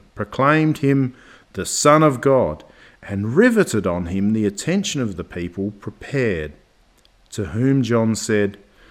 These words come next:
"This is he of whom I spake.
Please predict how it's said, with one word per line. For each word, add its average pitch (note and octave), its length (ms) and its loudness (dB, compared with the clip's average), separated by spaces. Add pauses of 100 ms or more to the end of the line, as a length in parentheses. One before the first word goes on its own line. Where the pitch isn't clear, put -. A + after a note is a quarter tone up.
(480)
"This F#3 300 4
is F3 240 0
he G3+ 260 4
of G#2+ 160 2
whom C#3+ 300 2
I D3 160 -2
spake. - 680 -6